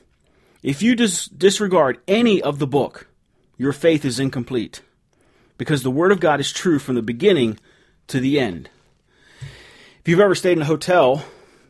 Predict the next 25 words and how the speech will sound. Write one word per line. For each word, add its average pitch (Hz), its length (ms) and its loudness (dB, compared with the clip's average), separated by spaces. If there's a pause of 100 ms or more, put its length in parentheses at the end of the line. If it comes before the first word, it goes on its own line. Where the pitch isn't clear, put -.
you've 131 220 -4
probably 156 280 2
seen 143 240 -2
the 131 60 -6
little 143 180 0
Gideon 143 360 0
Bible 123 380 -2
in 123 120 0
the, 110 220 -4 (400)
uh, 104 240 -8 (1200)
drawer 139 520 2 (180)
of 107 260 -8 (500)
the 110 80 -4
desk 139 420 0
there, 135 320 -4
or 113 260 -6
the 107 140 -10
little 113 300 -8
n-, 117 280 -6
end 135 380 -4
table 135 440 -2 (300)
next 117 220 -2
to - 40 -10
the 113 80 -4
bed. 127 300 -2